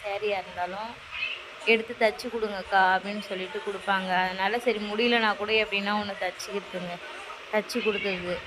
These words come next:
ஆனா துணி நிறைய வருது, நம்மளால தான் தைக்க முடியல. நம்ம கடையும் பார்த்துக்கணும், கடையில வர கஸ்டமர் அட்டெண்ட் பண்ணிக்கணும். கஸ்டமர் இல்லாதப்ப மட்டும்தான் நம்ம துணி தைக்க முடியும். ஈவினிங் எப்படியா இருந்தாலும் கஸ்டமர் அடிக்கடி வருவாங்க.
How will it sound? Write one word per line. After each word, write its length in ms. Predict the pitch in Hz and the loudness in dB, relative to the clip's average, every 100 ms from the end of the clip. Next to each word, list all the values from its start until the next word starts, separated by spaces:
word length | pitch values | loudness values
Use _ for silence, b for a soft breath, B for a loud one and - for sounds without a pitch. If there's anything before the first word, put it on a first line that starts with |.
| - - | -4 2
ஆனா 180 | 202 226 233 | 4 4 4
துணி 200 | 226 240 | 0 2
நிறைய 380 | 240 202 208 233 | 4 6 6 4
வருது, 240 | 220 190 190 | 4 0 -2
நம்மளால 360 | 190 196 214 208 | -2 2 4 4
தான் 180 | 208 220 | 2 0
தைக்க 240 | 202 190 | -2 -2
முடியல. 540 | 226 202 180 175 175 190 - - - - - - | -4 -2 -6 -2 0 0 -2 -10 -12 -10 -8 -2
நம்ம 180 | 220 220 | 0 2
கடையும் 640 | 226 208 220 240 254 247 247 | 6 6 6 2 2 2 4
பார்த்துக்கணும், 480 | 220 214 214 214 214 | 2 2 -4 -2 2
கடையில 260 | 202 220 240 | 4 6 6
வர 180 | 220 202 | 4 2
கஸ்டமர் 480 | 220 - 233 226 202 | 0 0 -2 0 0
அட்டெண்ட் 260 | 185 202 196 | 0 -2 -2
பண்ணிக்கணும். 480 | 185 175 180 208 220 | -2 -4 -2 -2 0
கஸ்டமர் 380 | 208 - 233 214 | 0 0 0 2
இல்லாதப்ப 540 | 208 220 220 220 214 | 4 4 6 4 0
மட்டும்தான் 480 | 196 185 202 214 226 | -4 -4 -4 -2 0
நம்ம 420 | 226 202 196 180 175 | 0 0 2 2 0
துணி 160 | 196 220 | -4 -2
தைக்க 360 | 214 202 185 | 0 -2 -4
முடியும். 520 | 170 160 156 165 196 220 - - - - - - | -6 -8 -6 -4 -4 -6 -12 -16 -18 -18 -16 -2
ஈவினிங் 440 | 254 269 269 254 214 | 6 6 6 4 2
எப்படியா 200 | 226 226 | 6 4
இருந்தாலும் 300 | 220 214 226 | 6 0 2
கஸ்டமர் 420 | 214 - 220 214 | 0 0 -2 2
அடிக்கடி 400 | 190 175 180 185 | 0 0 -2 0
வருவாங்க. 500 | 190 175 170 165 - | 0 -2 -6 -8 -12